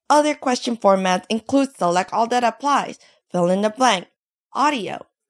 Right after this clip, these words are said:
video charts, and so on. The Next Generation N clex uses computer adapted testing,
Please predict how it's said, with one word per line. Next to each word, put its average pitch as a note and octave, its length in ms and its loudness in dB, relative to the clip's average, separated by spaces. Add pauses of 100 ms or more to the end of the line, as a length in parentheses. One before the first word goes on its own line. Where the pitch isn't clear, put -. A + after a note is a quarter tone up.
(140)
video A3 360 2
charts, F3 480 -2 (320)
and G3+ 320 0
so F#3 400 0
on. F3 340 -2 (100)
The A#3 120 -4
Next B3+ 300 -2
Generation B3 720 0
N F#3+ 140 -2
clex F3+ 320 -4
uses G3+ 300 -6
computer B3 600 -2
adapted F#3 560 -4
testing, - 520 -14